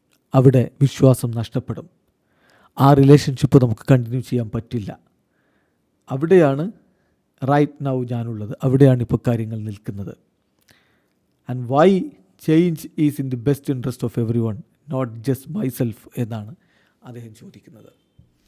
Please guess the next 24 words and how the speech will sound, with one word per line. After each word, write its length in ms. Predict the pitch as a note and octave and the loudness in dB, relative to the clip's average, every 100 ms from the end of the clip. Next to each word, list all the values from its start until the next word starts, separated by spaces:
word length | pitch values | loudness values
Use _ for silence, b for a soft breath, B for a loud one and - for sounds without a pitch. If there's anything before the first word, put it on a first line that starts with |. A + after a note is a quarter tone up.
| b b b b | b b b b
അപ്പോൾ 560 | - G3 D3+ A#2+ - _ _ _ _ | 6 8 8 2 -8 _ _ _ _
ന്യൂകാസിൽ 400 | C#3 B2 D3 C#3 | -14 -6 -8 -6
യുണൈറ്റഡിൻ്റെ 560 | C#3+ C#3 C#3 C3+ B2+ B2+ | -8 -6 -6 -6 -8 -8
മറുപടി 460 | B2 B2 C#3 C#3+ C3+ | -8 -6 -4 -2 -4
വരുന്നു 340 | B2 A2+ A#2+ _ - | -6 -10 -14 _ -12
അധികം 280 | B2 B2 A#2 | -6 -6 -6
വൈകാതെ. 500 | A#2+ A2+ B2+ A2 - _ _ B B B B | -6 -2 -2 -2 -8 _ _ B B B B
അവരുടെ 320 | D#3 F3 D#3 | 2 2 -2
സ്റ്റേറ്റ്മെന്റ്, 680 | - C3+ B2 - B2+ - D3 _ b b b b | -4 -10 -12 -12 -16 -16 -20 _ b b b b
ആ 100 | D3+ | 0
സ്റ്റേറ്റ്മെന്റിൽ 800 | G3 - E3+ E3 E3+ E3+ C#3 A#2+ - | 0 -2 -2 -2 -2 -4 -2 -4 0
അവരുടെ 300 | C#3+ D3+ C#3 | 0 4 2
റിലീസ്, 520 | C3 D3+ E3 A#2 A3+ | 4 4 4 2 -6
ആ, 340 | E3 C3 - - | -2 0 0 -2
ആ, 140 | C#3 | 0
അവരുടെ 260 | D3+ D#3 D3+ | 4 6 6
റെസ്പോൺസ് 640 | D3 - F#3 D3+ A2 - D#3+ | 4 0 -2 -2 -4 -14 -10
അതിങ്ങനെയാണ്. 560 | D3+ D3+ E3+ D#3 A#2 - _ _ _ _ b b b b b _ D#3+ | -6 -4 -4 -4 -6 -12 _ _ _ _ b b b b b _ 0
"തീർച്ചയായിട്ടും 720 | F3+ F3+ G3+ F3+ F#3 F3 - _ - | 0 2 2 2 0 -8 -10 _ -6
സോഷ്യൽ 280 | C#3+ D#3+ D3+ | -6 -2 -4
മീഡിയ 340 | D3 C#3 C#3 | -2 0 -2
പോസ്റ്റ്, 400 | C3 G3 C#3+ C#3+ | -2 -12 -10 -4
അലക്സാണ്ടർ 460 | C3+ B2+ C#3+ B2+ C3 | -4 -4 -6 -4 -4
ഐസക്കിൻ്റെ 640 | A#2+ - B2 B2+ B2 | -4 -8 -8 -8 -6